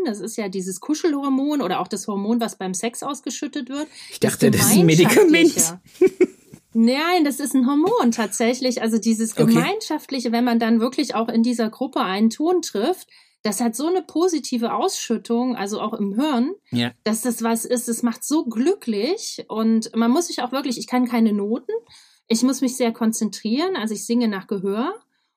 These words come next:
Speaker 1: und, äh, in dieser Gruppe dann sowas zu erarbeiten und das hört sich hinterher gut an, das ist was sehr Befriedigendes. Also es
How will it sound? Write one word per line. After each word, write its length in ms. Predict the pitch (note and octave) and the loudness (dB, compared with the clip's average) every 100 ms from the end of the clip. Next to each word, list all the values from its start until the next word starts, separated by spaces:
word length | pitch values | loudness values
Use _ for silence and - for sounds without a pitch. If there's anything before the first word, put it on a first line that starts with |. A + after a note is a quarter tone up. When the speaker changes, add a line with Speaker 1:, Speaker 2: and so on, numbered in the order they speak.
| _ _ | _ _
Speaker 1:
und, 580 | - A#3+ A#3+ A#3 A3+ - | 2 4 6 6 4 0
äh, 300 | A#3+ A3 G#3+ - | -2 0 0 2
in 160 | A#3 | 4
dieser 260 | A#3 A3+ G#3+ | 4 2 0
Gruppe 640 | - A3 B3+ F4+ D#4+ C#4 | 0 -2 2 2 4 2
dann 280 | A3+ G#3+ A3+ | -2 0 2
sowas 340 | A3 A3 A3 - | 2 -2 -4 -2
zu 100 | A#3 | -4
erarbeiten 880 | G3+ D#3 D#3 A3 D4 C#4 C#4+ C#4 | -2 -4 -4 -2 -2 -2 -2 -2
und 200 | B3 A3 | -2 -2
das 140 | A3 - | -4 -2
hört 180 | A3+ A3+ | -2 -2
sich 140 | A3+ | 0
hinterher 360 | A3+ A3 F#3+ F#3+ | 0 0 -4 -6
gut 260 | C4 F#4 | 0 0
an, 220 | - G3+ | 0 -4
das 140 | G3+ G3 | -4 -6
ist 160 | - | -10
was 260 | E3+ - - | -12 -14 -4
sehr 260 | G#3+ C4 A#3 | 0 0 0
Befriedigendes. 880 | G3 - A3+ F#3 E3 D3 - E3 | -4 -4 -4 -4 -6 -10 -12 -12
Also 220 | F3 F#3 | -8 -6
es 180 | F#3+ F#3+ | -4 -6